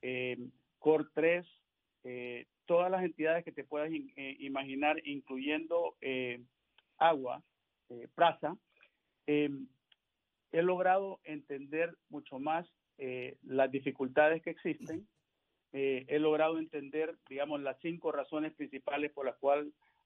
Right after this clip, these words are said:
hay interrupciones. Y en los siguientes treinta días voy a estar anunciando proyectos específicos para atender todos estos temas. Eh, la primera va a ser probablemente a mediados de este mes.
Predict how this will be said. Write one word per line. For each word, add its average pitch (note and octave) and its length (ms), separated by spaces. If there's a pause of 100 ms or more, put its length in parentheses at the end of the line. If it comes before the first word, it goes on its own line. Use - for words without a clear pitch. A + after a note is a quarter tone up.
hay C#3 160
interrupciones. D3 720 (640)
Y C#3+ 180
en D3 80
los D3 160
siguientes E3 540 (840)
treinta F#3+ 460
días E3+ 440
voy D3+ 180
a D#3 40
estar D#3+ 260
anunciando D#3+ 720 (500)
proyectos E3 600
específicos F3 840
para C3 180
atender C3 420
todos D3 260
estos D3 280
temas. D3+ 300 (540)
Eh, B2+ 200
la C3+ 160
primera D#3 480 (100)
va D3 100
a C#3+ 100
ser D#3 180
probablemente D3+ 920
a C#3+ 100
mediados C#3 640
de D3 100
este C#3 260
mes. D3 240